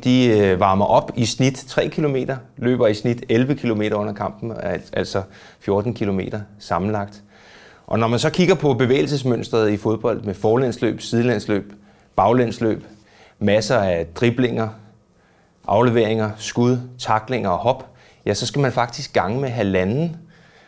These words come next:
øh, i forhold til den tilbagelagte distance. Så fjorten gange halvanden, det er enogtyve kilometer.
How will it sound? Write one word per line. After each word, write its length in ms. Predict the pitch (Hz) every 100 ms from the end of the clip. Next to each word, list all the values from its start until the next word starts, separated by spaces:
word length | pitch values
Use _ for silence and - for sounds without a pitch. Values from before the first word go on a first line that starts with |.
| _ 110
øh, 180 | 104
i 140 | 104 107
forhold 420 | 123 123 135 196
til 160 | - 104
den 80 |
tilbagelagte 680 | 98 - 87 104 110 - -
distance. 480 | 98 - 85 90 - - _ _ _ _ _ _ -
Så 140 | 110
fjorten 260 | - 143 165
gange 160 | 147
halvanden, 360 | 139 107 123 151
det 240 | 143 131
er 160 | 107 95
enogtyve 460 | 131 123 120 127
kilometer. 440 | 120 117 110 98